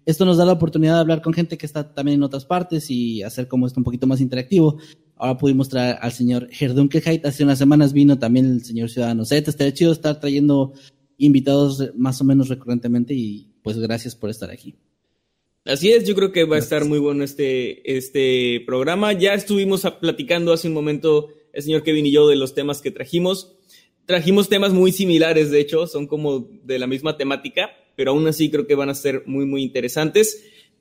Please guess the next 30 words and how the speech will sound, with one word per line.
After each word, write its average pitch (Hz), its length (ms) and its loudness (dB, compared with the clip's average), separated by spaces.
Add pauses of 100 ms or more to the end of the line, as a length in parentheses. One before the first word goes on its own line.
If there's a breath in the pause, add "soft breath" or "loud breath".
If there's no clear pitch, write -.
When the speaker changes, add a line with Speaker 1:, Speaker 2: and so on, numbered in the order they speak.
(200)
Speaker 2:
Eh, 165 360 4
por 156 120 0
cierto, 202 240 0
antes 160 200 -2
de 160 100 -6
comenzar, 165 640 -6
un 160 140 -2
saludo 170 600 4
a 175 240 -2
Pito 156 200 -2
de 143 80 2
Burro, 185 460 0
a, 131 100 -8
a 135 280 -2
Gallo 185 240 2
con 175 180 -2
Tenis 190 460 2
y 160 120 0
a 151 60 2
la 139 200 -2
puelca 175 480 -2
peluca 160 340 0
de 143 80 -2
Donald 143 280 -6
Trump, 220 180 -4
que 165 60 -10
siempre 156 240 -8
están 151 220 -8
por 139 120 -6
ahí 139 280 0